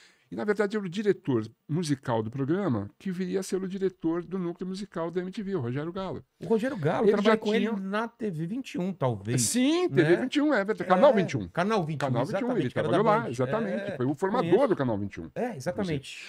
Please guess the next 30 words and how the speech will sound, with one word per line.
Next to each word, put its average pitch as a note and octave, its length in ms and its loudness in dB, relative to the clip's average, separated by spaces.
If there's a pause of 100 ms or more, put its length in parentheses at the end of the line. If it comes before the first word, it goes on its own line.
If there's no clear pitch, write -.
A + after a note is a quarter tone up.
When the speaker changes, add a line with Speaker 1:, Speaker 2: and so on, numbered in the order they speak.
Speaker 1:
Inclusive. G3+ 180 -4
Então, C#4 240 0
o, A3+ 420 -2
o - 20 2
Rogério, D#3+ 840 2
ele D#3 220 0
já F3 180 -2
era, B3 140 0 (520)
fazia D#3 260 -2
parte D#3 260 -2
desse C3 160 -4
programa, F3 360 -2
e E3+ 120 -6
ele, G3+ 160 -6
sim, C#3+ 240 -4 (360)
o F3 120 -2
Tite, - 580 -6 (140)
que - 100 -2
era D#3+ 160 0
o, C3 160 -2 (100)
o G2+ 640 -10 (140)
cara, A2 200 -6
o, G#2 140 -10 (220)
o G#2+ 120 -8
herdeiro A#2 540 2
lá, A2+ 220 -2
o F#2 60 -8
cara B2 200 -6
que A2+ 200 -10
o F#2 60 -12